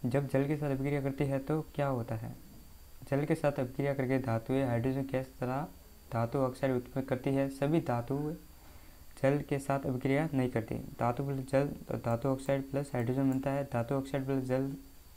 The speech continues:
से अभिक्रिया करके धातु hydroxide बनता है। पोटेशियम एवं सोडियम जैसी धातुएं ठंडे जल के साथ तेजी से अभिक्रिया करती है। सोडियम तथा पोटेशियम की अभिक्रिया तेज तथा ऊष्मा से भी होती है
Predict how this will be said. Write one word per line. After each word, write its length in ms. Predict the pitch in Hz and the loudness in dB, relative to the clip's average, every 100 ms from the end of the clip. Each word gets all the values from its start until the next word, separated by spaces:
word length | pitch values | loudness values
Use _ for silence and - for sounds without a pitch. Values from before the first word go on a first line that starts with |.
| - - | -20 -8
से 80 | - | -2
अभिक्रिया 300 | 131 131 139 | 0 0 0
करके 260 | 135 135 151 | 0 0 0
धातु 340 | 143 117 120 | 0 0 2
hydroxide 540 | 123 117 123 123 - 160 | 0 0 0 -2 -4 -8
बनता 440 | - - 117 123 | -10 -10 -8 -8
है। 140 | 120 120 - - - - - - - - - - | -10 -12 -18 -20 -20 -20 -18 -18 -18 -20 -10 2
पोटेशियम 460 | 139 165 165 165 | 4 4 4 4
एवं 120 | 156 151 | 4 2
सोडियम 340 | 147 139 147 | 2 2 2
जैसी 220 | 139 139 | 2 2
धातुएं 340 | 127 120 135 139 | 2 2 2 0
ठंडे 420 | - 131 139 147 | 0 0 2 2
जल 280 | 135 131 135 | 2 2 2
के 200 | 135 135 | 0 -2
साथ 220 | 135 135 | 0 -2
तेजी 380 | 135 135 135 135 | 0 2 2 2
से 60 | |
अभिक्रिया 340 | 135 127 131 135 | 0 0 0 0
करती 260 | 135 123 | 0 -2
है। 240 | 147 151 147 - - - - - | -2 -2 -6 -12 -18 -16 -10 0
सोडियम 380 | 147 156 175 165 | 4 6 6 4
तथा 280 | 143 143 147 - | 2 4 2 2
पोटेशियम 500 | 135 135 143 - 147 | 2 2 -2 2 2
की 100 | 139 | 2
अभिक्रिया 340 | 135 135 139 135 | 2 2 0 0
तेज 340 | 135 143 139 | 0 -2 -2
तथा 220 | 131 135 | -2 0
ऊष्मा 320 | 135 131 147 | 0 -2 -4
से 180 | 143 139 | -2 -2
भी 100 | 135 | -2
होती 280 | 139 131 139 | 0 0 0
है 300 | 139 151 | 0 -2